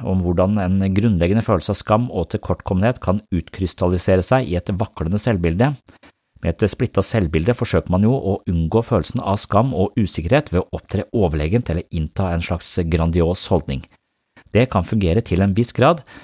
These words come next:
i den forstand at man mer eller mindre panisk overbeviser seg selv og verden om at man er uovervinnelig og fantastisk,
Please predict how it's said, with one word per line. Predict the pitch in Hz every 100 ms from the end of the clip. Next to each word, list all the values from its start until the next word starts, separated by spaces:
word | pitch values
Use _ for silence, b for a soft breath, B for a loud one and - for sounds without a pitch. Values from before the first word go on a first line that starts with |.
| B
i | -
den | 90 87
forstand | 104 107 123 -
at | 78 -
man | 95 90
mer | 90 110
eller | 98 101
mindre | 90 78 87 104
panisk | - 85 82 110 123 - -
overbeviser | 92 76 82 80 104
seg | 107
selv | 101 120 139 -
og | 95 87
verden | 90 80 131 -
om | 80
at | 80
man | 95 104 -
er | 90 - -
uovervinnelig | 92 - 87 110 98 87 82 110
og | 101
fantastisk, | - 113 101 - 170 -